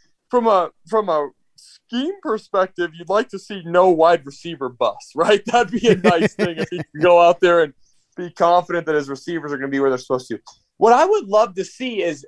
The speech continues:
and this is what we saw in the preseason, and remember we talked about it and we were so excited about it,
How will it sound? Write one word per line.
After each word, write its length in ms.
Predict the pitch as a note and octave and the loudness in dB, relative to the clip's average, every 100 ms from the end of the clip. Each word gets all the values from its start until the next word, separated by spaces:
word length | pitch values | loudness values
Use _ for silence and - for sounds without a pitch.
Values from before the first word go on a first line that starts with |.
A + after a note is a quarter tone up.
| - | -12
and 200 | F3+ F3+ | -4 -2
this 160 | A3+ | -2
is 60 | C#4+ | -2
what 180 | A#3+ A#3 | -2 -2
we 80 | G#3+ | -2
saw 240 | - F#3 | -4 -4
in 80 | F3+ | -6
the 80 | D#3 | -14
preseason, 720 | - D4+ D4 - E3+ C#3 C#3 | -8 -8 -6 -6 -6 -6 -6
and 160 | C#3 | -4
remember 340 | D3 D#3+ D#3+ E3 | -2 0 0 0
we 120 | D#3+ | -2
talked 340 | - F#3+ A3+ | -2 -2 -2
about 180 | F3 F3 | -2 -2
it 60 | D#3 | -2
and 80 | D#3 | -6
we 80 | |
were 160 | D#3+ C3+ | -8 -8
so 180 | - F3+ | -6 -6
excited 420 | E3 G#3 B3 G#3+ | -4 -2 -2 -4
about 320 | D3+ C#3 C3+ | -4 -2 0
it, 140 | C#3 | -2